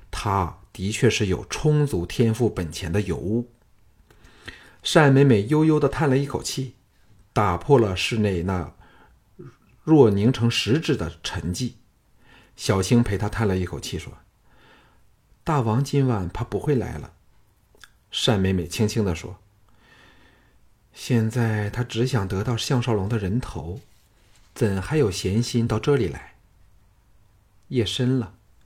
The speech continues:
你回去睡吧。”小青施礼后推门去了。单美美转身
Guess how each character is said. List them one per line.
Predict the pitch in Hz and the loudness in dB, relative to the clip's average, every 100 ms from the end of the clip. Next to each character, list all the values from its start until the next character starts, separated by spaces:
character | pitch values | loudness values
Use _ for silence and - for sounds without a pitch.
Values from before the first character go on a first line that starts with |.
| _ _ | _ _
你 | 110 92 | -4 -2
回 | 82 85 | -2 -6
去 | 92 | -6
睡 | 95 139 85 | -2 0 0
吧。” | - _ _ _ _ _ _ _ _ _ _ _ - _ _ _ | -6 _ _ _ _ _ _ _ _ _ _ _ -20 _ _ _
小 | - 127 110 | 2 4 6
青 | 117 151 151 | 4 2 2
施 | - 170 170 | 2 4 4
礼 | 107 | 0
后 | - 104 92 | -2 -4 -4
推 | - 127 | 2 2
门 | 107 78 | 2 -2
去 | 82 104 | -4 -6
了。 | 85 - _ _ _ - - - _ _ - - - | -8 -16 _ _ _ -20 -20 -20 _ _ -14 -4 6
单 | 170 139 | 6 8
美 | 123 139 | 8 8
美 | 131 | 6
转 | 139 113 90 | 6 4 4
身 | 90 147 - | 2 2 2